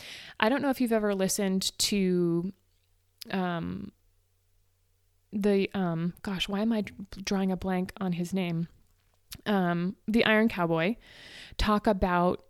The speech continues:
training to do fifty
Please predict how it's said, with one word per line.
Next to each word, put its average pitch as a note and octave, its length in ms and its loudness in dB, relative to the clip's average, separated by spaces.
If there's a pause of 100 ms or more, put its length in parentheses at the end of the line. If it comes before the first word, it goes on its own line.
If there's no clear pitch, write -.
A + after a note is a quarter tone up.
training F#3+ 580 4
to G#3 120 4
do F3 540 6 (360)
fifty F#3 680 0